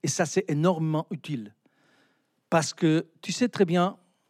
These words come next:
on est d'accord avec ça, je crois, bon, je suis sûr parce que j'ai lu un article que tu viens d'écrire, où tu disais,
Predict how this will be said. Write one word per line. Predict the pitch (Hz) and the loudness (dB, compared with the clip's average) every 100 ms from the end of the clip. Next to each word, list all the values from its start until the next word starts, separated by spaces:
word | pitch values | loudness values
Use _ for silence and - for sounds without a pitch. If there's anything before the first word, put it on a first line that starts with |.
| _ - | _ -10
on | 135 | -4
est | 135 | -2
d'accord | 127 123 139 135 131 | -2 0 0 0 -2
avec | 117 123 123 117 | -8 -10 -12 -10
ça, | - 147 139 | -4 -2 0
je | 123 | -4
crois, | - 151 - | -4 -4 -4
bon, | 120 | -6
je | 104 | -6
suis | 113 135 | -8 -6
sûr | 123 160 | 0 2
parce | 131 113 | 0 -8
que | 127 | -6
j'ai | 127 | -4
lu | 127 131 - _ - | -2 -2 -6 _ -12
un | 139 131 | -4 -2
article | 120 - 156 123 | -4 -6 -8 -6
que | 117 | -4
tu | 117 | -4
viens | 127 131 | -2 0
d'écrire, | 135 - 180 208 - _ _ _ - | -2 0 2 2 0 _ _ _ 2
où | 175 | 2
tu | 175 160 | 2 -2
disais, | 147 123 165 | -2 4 2